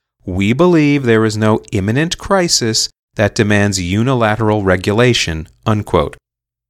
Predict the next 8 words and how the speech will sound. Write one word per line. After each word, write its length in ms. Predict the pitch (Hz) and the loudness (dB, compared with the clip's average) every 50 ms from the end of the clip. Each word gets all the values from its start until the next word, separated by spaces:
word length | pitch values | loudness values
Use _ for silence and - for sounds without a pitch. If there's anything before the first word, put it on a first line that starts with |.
| _ _ _ _ _ _ _ _ _ _ _ _ _ _ _ _ _ _ _ - | _ _ _ _ _ _ _ _ _ _ _ _ _ _ _ _ _ _ _ -6
Despite 480 | - 120 - - - 123 117 131 131 | -4 -2 -2 0 0 0 0 0 0
the 80 | - 143 | -4 -6
Freon 480 | - - - 143 139 135 131 131 131 - - | -4 -2 0 0 2 2 0 0 -2 -2 -2
industry's 640 | 123 120 120 120 117 - - 135 123 123 117 113 | -2 0 0 0 -2 -2 0 0 2 2 0 -2
attempts, 680 | - - - - - 135 110 120 156 - - - - - - _ _ _ - | -4 -6 -8 -4 -2 0 0 -2 -2 -4 -4 -4 -4 -4 -6 _ _ _ -6
the 80 | 104 | -4
world, 520 | 98 98 101 95 90 87 92 110 139 151 - | -2 0 2 2 2 2 0 -2 -4 -6 -6
or 380 | - 117 101 98 92 90 - | -2 0 2 2 2 2 0